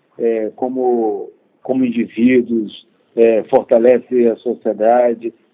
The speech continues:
fortalece o Estado de Direito, fortalece a democracia. É, e isso daí é, é, é uma compreensão, um, elementar.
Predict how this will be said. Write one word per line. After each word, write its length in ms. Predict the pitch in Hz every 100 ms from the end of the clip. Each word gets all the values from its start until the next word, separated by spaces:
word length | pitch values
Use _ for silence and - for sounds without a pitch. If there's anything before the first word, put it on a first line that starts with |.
| -
fortalece 640 | 127 - 120 123 123 120
o 40 | 117
Estado 300 | - 117 110
de 100 | 113
Direito, 560 | 104 107 120 117 117 _
fortalece 640 | 123 - 135 117 123 117
a 40 | 117
democracia. 840 | 117 117 117 110 _ 107 104 104 - - - -
É, 380 | 131 131 127 -
e 300 | 175 175 196
isso 180 | 190 170
daí 280 | 160 156 180
é, 280 | 202 196 185
é, 600 | 175 160 151 143 143 143 139
é 60 |
uma 120 | 143
compreensão, 600 | 139 143 143 131 - 170 190
um, 840 | 214 196 160 123 - 135 127 120 -
elementar. 720 | 135 139 165 165 120 120